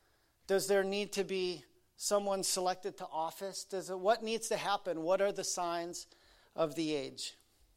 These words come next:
Well, there's a lot of pieces in the New Testament. Let's look at, let's just look at, um, let's look at this. All of the evil that started in Genesis chapter three will eventually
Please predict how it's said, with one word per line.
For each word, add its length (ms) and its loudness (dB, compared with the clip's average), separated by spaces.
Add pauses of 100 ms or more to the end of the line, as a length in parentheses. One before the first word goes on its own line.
(580)
Well, 200 6
there's 200 0
a 40 -2
lot 220 6
of 100 -6
pieces 440 -6
in 80 -4
the 80 -2
New 140 -4
Testament. 520 -8
Let's 220 -6
look 160 -4
at, 120 -4 (580)
let's 180 -2
just 300 -2
look 200 -2
at, 140 -2 (720)
um, 420 -4 (1040)
let's 220 -6
look 140 -6
at 100 -12
this. 340 -12 (1700)
All 380 6
of 140 2
the 220 -2
evil 300 0
that 140 -2
started 440 4
in 140 -2
Genesis 560 -2
chapter 400 -2
three 380 -14 (1120)
will 220 2
eventually 760 -2